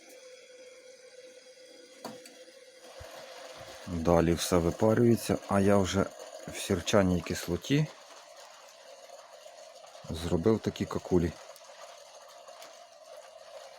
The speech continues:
Коротше, щось вийшло, але зараз, напевно, я прочищу це і сплавлю з цього основного.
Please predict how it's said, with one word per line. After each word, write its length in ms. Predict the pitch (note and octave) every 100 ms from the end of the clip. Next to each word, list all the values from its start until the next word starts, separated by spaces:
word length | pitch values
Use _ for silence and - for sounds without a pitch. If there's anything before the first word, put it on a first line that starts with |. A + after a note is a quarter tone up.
| - - - - - - - - - -
Коротше, 480 | F#2+ F#2+ F#2+ - F#2 - - - - - - - - - -
щось 420 | - - G2+ -
вийшло, 560 | G2+ A#2+ A2 - G#2+ G2
але 340 | F#2 F#2 G2 F#2+ - - - - - - - - - - - -
зараз, 420 | A#2 A2 G2+ F2+
напевно, 540 | G2+ - G#2+ G2 G2 F#2
я 200 | F#2+ F#2 - - - - - - - - -
прочищу 640 | G#2 F#2+ - G#2 - -
це 320 | F#2+ - F#2 F2 - - - - -
і 80 | -
сплавлю 640 | - - A2 B2+ A#2 F2+ E2+ - - - - - - - - -
з 120 | -
цього 340 | - F#2 F#2
основного. 720 | F#2+ - G2 G2 F#2+ E2+ F#2